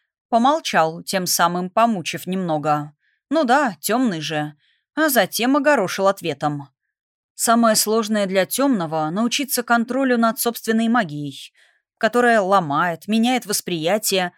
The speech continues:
управляет желаниями, рождает жажду.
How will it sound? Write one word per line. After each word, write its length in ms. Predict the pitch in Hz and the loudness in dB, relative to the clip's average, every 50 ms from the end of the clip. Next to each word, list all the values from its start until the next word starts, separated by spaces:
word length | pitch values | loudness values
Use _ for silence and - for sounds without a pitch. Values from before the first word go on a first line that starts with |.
| _ _ _ - | _ _ _ -8
управляет 560 | 262 254 247 233 208 202 226 254 254 220 190 | -4 0 2 2 2 2 2 2 2 0 0
желаниями, 800 | 165 160 185 156 147 147 165 208 220 214 190 185 180 175 175 | -2 -2 -2 0 2 2 2 2 2 0 -2 -4 -4 -4 -2
рождает 480 | 190 214 220 202 185 190 254 - - 165 | 0 0 0 0 0 0 0 0 0 -2
жажду. 760 | 156 147 139 165 165 214 254 220 180 170 196 185 180 175 | -6 -6 -2 0 2 2 2 0 -2 -4 -4 -4 -6 -6